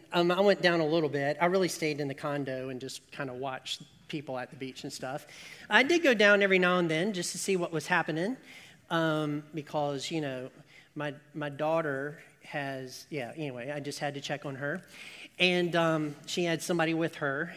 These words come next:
and I just had to check and make sure that things were on the up and up, you know, six inches apart. Is, are you getting my drift, drift here? Six inches apart, make sure they're not too close, all that kind of stuff. But anyway, I went down there a little bit.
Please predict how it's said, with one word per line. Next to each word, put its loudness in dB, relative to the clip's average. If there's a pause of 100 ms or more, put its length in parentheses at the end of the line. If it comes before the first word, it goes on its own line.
and -2
I -2
just -8
had -2
to -6
check -2
and -2
make -2
sure -4
that -10
things 0
were 0
on 0
the -2
up 0
and -2
up, -4 (300)
you -4
know, -2 (420)
six -4
inches -4
apart. 0 (2000)
Is, -6
are 6
you 4
getting 2
my 6
drift, 4
drift 2
here? 2 (340)
Six -2
inches -2
apart, 0
make 2
sure -2
they're 0
not 0
too -6
close, -4
all -4
that -8
kind -8
of -12
stuff. -8 (500)
But 6
anyway, 8
I 6
went 2
down 4
there 4
a 4
little 2
bit. 2